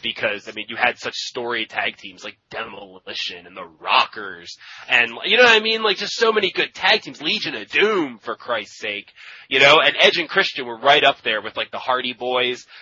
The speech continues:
Hardy Boys and, and Edge and, uh, Edge and Christian in the ladder match, oh, man, like,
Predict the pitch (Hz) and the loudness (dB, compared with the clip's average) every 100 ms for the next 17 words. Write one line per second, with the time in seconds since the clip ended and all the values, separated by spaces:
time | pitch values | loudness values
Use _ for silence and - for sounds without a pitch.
0 | - - 226 208 175 175 175 143 127 120 | -4 4 4 4 0 0 2 0 -6 -6
1 | 143 127 131 127 143 131 127 - _ 117 | -8 -4 -4 0 -2 -2 -10 -16 _ -2
2 | 110 120 143 131 - 139 - 135 120 101 | -2 -2 -4 -4 -8 -10 -8 -8 -8 -4
3 | 104 123 139 143 143 147 - - _ - | 0 2 2 2 2 0 -6 -14 _ -20
4 | - - - 180 190 - - _ - 107 | -20 -20 -10 -2 0 -2 -8 _ -8 2
5 | 160 156 - - - _ - - - 143 | 4 4 0 -8 -16 _ -20 -20 -2 6
6 | 147 135 | 6 6